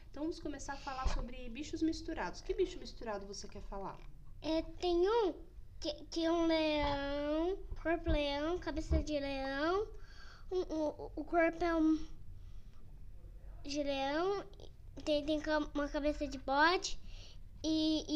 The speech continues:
Speaker 2: e, e, e a cada uma cobra.
Speaker 1: Ah, essa é um, uma estátua muito famosa, né? Chama Quimera de Arezzo, né?
Speaker 2: É.
Speaker 1: É muito bonita também. Você achou ela legal?
Speaker 2: Sim.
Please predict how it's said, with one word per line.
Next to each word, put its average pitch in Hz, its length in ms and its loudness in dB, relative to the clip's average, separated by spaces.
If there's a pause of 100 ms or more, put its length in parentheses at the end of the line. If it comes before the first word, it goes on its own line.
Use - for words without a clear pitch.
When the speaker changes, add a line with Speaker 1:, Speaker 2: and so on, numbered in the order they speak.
Speaker 2:
e, - 80 -8 (160)
e, 277 320 -6
e 294 80 2
a 302 80 2
cada 311 340 0
uma 349 200 2
cobra. 311 460 -4 (200)
Speaker 1:
Ah, 214 280 -4
essa 208 220 -4
é 214 40 -2
um, 226 340 -2
uma 208 100 -2
estátua 214 380 -8
muito 202 200 -4
famosa, 269 540 -4
né? 214 160 -2
Chama 190 220 -6
Quimera 208 480 -6
de 226 160 -6
Arezzo, 196 580 -4
né? 175 240 -6 (160)
Speaker 2:
É. 269 60 -10
Speaker 1:
É 214 80 -6
muito 180 280 0
bonita 381 440 0
também. 185 360 -4
Você 202 140 -8
achou 214 240 -2
ela 170 100 -2
legal? 196 460 -4 (260)
Speaker 2:
Sim. 359 600 8